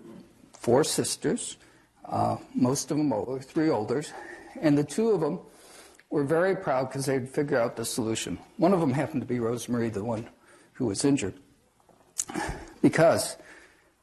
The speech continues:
they had to share a car, and you had to put enough gas in it for the next person who would take the car. And gas cost thirty-two cents a gallon, so you didn't want to leave one extra ounce of gas in that car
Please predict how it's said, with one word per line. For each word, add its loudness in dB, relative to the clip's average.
they 0
had 0
to -2
share 0
a -2
car, 0
and 6
you 2
had 0
to -8
put -2
enough 0
gas 0
in 0
it -4
for -8
the -2
next 0
person -4
who -16
would -4
take 0
the -6
car. 0
And 6
gas 4
cost 0
thirty-two -2
cents -4
a -2
gallon, -4
so 0
you 2
didn't -2
want 0
to -2
leave -2
one 2
extra -6
ounce 0
of -4
gas 0
in 2
that -6
car 2